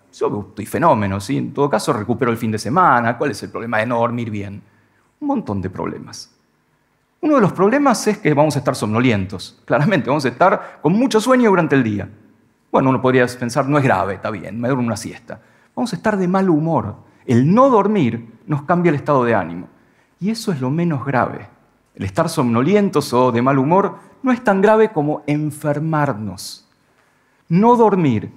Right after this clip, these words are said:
es sinónimo de enfermedad. En principio,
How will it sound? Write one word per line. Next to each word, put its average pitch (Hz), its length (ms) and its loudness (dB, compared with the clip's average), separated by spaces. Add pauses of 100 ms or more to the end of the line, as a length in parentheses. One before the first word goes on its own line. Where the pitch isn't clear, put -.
(140)
es 139 120 -4
sinónimo 143 500 0
de 120 60 -2
enfermedad. 107 500 -6 (1500)
En 120 160 0
principio, 170 800 0